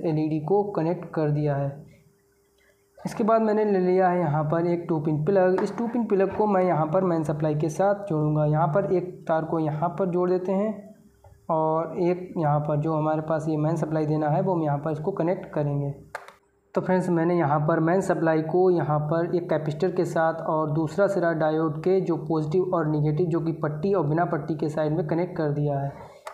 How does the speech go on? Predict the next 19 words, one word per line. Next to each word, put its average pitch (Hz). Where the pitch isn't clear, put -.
यहाँ 147
पर 156
ये 160
टू 156
पिन 147
प्लग 170
लगा 175
हुआ 175
है 190
और 165
इसके 185
बाद 180
मैंने 175
यहाँ 151
पर 151
दो 170
जो 160
इसकी -
जो 160